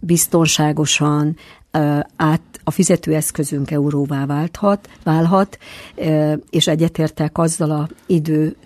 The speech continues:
céllal is, ami ma, vagy talán tegnap, szóval a napokban a parlamenti meghallgatáson elhangzott.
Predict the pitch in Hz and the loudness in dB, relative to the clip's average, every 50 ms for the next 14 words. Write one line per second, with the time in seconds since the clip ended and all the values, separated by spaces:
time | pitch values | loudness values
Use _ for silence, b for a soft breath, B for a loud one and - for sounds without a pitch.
0 | _ - - - 170 170 170 165 160 160 156 151 147 - - - - - - 147 | _ -2 0 4 4 4 6 6 4 4 4 2 2 0 -2 -4 -6 -6 -4 -4
1 | 143 147 151 151 - 170 160 156 156 156 160 - _ - - - - - 151 - | -2 -2 -4 -4 -4 -4 -4 -2 -4 -4 -6 -10 _ -20 -20 -10 -6 -6 -6 -4
2 | - 160 143 147 147 147 - 156 147 151 139 - - - - - 170 165 156 165 | -2 -2 -2 0 -2 -2 -4 -4 -4 -4 -4 -6 -8 -14 -2 0 2 4 4 4
3 | 175 160 - 170 151 151 147 147 139 143 147 147 139 147 147 - 160 156 160 147 | 2 2 2 0 0 0 0 -2 -2 -2 -2 -2 -4 -6 -4 -4 -4 -2 -2 -2
4 | 147 147 143 156 147 156 160 - - 156 151 151 147 - - 147 151 - - 151 | -4 -6 -6 -6 -6 -6 -6 -4 -4 -4 -4 -4 -6 -6 -6 -4 -4 -4 -2 -2
5 | 147 147 147 147 147 151 151 160 165 - 156 160 160 - | -2 -2 -2 -2 -2 -2 -4 -4 -2 -2 -2 -4 -4 -6